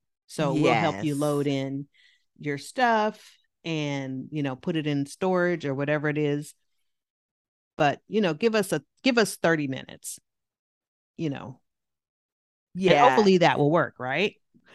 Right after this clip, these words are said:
Speaker 1: I mean
Speaker 2: Exactly. I mean, it's a, it's a tough situation and people are going to be upset, but I, you, you have to keep that line of communication open.
Speaker 1: Absolutely.
Speaker 2: And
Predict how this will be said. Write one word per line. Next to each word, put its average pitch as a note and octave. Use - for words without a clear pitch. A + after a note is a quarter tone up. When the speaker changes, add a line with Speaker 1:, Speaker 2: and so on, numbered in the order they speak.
Speaker 1:
I B3
mean E4+
Speaker 2:
Exactly. E3
I A#3+
mean, C4+
it's D4
a, C4
it's B3+
a A3
tough F#3+
situation D#3
and D#3+
people A3+
are C3+
going C3+
to -
be C#3
upset, C#3
but E3+
I, D#3+
you, G3
you F3
have G3+
to G#3+
keep -
that D#3
line D#3
of D#3
communication C#3+
open. C3+
Speaker 1:
Absolutely. E3+
Speaker 2:
And D#3+